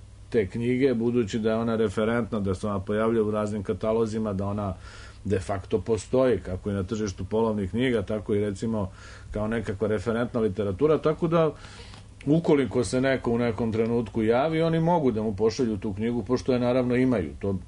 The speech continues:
recimo, to je konkretno moje lično iskustvo, da sam tako tražio nekakve knjige koji, naravno, nik-, nik-, nije bilo više u knjižarama, ali izdavač je ostavio tu sa strane jedan broj primeraka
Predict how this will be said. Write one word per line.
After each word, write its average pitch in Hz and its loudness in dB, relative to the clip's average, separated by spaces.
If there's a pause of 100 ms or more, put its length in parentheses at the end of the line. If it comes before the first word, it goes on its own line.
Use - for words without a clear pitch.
(120)
recimo, 110 0
to 107 0
je 110 2
konkretno 117 -2
moje 135 2
lično 117 -2
iskustvo, 123 0 (380)
da - -8
sam 123 -4
tako 135 2
tražio 120 2
nekakve 110 -2
knjige 127 0
koji, 120 0
naravno, 127 0
nik-, 117 -2
nik-, 123 -4
nije 131 2
bilo 113 2
više 110 -2
u 98 -2
knjižarama, 165 0 (320)
ali 160 2
izdavač 127 0
je 113 2
ostavio 113 0
tu 98 -8
sa 95 -8
strane 107 -2
jedan 101 -2
broj 98 -2
primeraka 117 -2